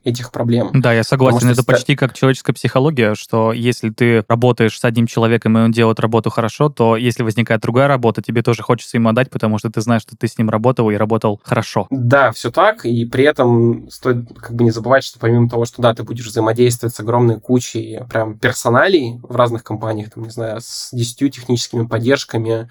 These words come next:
Speaker 1: разными, э, сейлс-менеджерами, и с какими-то у тебя будут очень хорошие выстроенные там процессы отношений, с какими-то менее, и ты будешь всё время стремиться к тому, что у тебя есть там самое лучшее из того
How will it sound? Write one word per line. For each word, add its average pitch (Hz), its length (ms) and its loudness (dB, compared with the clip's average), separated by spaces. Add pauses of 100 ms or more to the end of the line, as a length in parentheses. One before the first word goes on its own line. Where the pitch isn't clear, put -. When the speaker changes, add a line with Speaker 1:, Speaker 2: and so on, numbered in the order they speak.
(120)
Speaker 1:
разными, 113 760 -2
э, - 20 -10
сейлс-менеджерами, 117 1080 0 (120)
и 107 480 -8
с 104 60 -16
какими-то 120 460 0
у - 20 -8
тебя 113 200 -2
будут 113 240 -2
очень - 160 -10 (100)
хорошие 135 300 0
выстроенные 110 440 -4
там 110 140 -10
процессы 117 380 -6
отношений, 113 400 -8
с - 80 -16
какими-то 113 340 -10
менее, 120 400 -2
и - 20 -14
ты 120 160 -4
будешь 120 220 -4
всё - 140 -14
время 117 160 0
стремиться 117 440 -6
к - 80 -20
тому, 113 220 -8
что - 160 -14
у 113 60 -10
тебя 117 100 -12
есть 113 140 -12
там 113 260 -8
самое 117 300 2
лучшее 117 500 -4
из 113 220 -12
того 113 500 -4